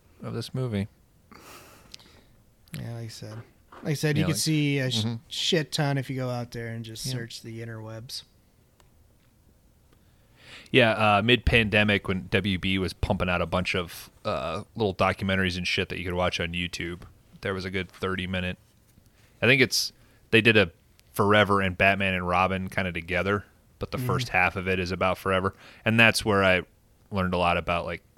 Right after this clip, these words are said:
Speaker 1: oh, we had to build these giant fucking sets and, um,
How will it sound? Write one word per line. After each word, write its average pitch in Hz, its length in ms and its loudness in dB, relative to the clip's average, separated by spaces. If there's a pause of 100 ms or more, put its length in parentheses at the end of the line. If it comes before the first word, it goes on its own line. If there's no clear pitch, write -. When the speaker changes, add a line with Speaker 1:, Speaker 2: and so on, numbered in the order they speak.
(220)
Speaker 1:
oh, 95 80 0
we 95 140 0
had 104 100 4
to 95 80 0
build 92 300 2
these 90 260 -4
giant 87 320 -2
fucking - 300 -10
sets - 480 4
and, 87 260 -8 (1000)
um, - 480 -14